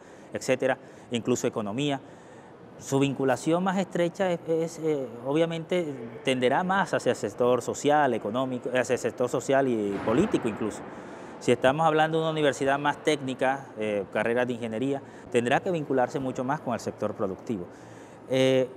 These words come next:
todo depende del perfil, es decir, la cuestión es, abramos la universidad, que esté en un contacto mucho más cercano con la sociedad, entre otras cosas porque la sociedad se lo está demandando. Eh,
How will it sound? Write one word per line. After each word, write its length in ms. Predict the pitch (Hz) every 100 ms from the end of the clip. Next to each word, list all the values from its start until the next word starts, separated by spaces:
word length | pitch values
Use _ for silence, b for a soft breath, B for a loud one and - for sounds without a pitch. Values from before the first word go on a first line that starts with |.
| - -
todo 160 | 180 220
depende 380 | 208 190 175 165
del 140 | 156
perfil, 380 | 135 117 113 104
es 80 | 113
decir, 260 | 123 131
la 100 | 117
cuestión 400 | 120 120 - 170
es, 380 | 185 196 - - - - 127
abramos 360 | 123 139 185
la 80 | 185
universidad, 560 | 175 170 165 156 139 147
que 100 | 113
esté 260 | - 135
en 80 | 147
un 80 | 160
contacto 540 | 156 151 147 147 170
mucho 300 | 156 151 160
más 180 | 151 151
cercano 480 | - - 151 151 139
con 100 | 120
la 80 | 113
sociedad, 400 | 110 - 101 113 120
entre 160 | 120
otras 160 | 131 151
cosas 220 | 147 165
porque 180 | 151 120
la 80 | 110
sociedad 320 | 117 117 147
se 140 | 180
lo 40 | 139
está 160 | -
demandando. 520 | 123 120 104 92 95 - B B B B B B B -
Eh, 300 | 127 127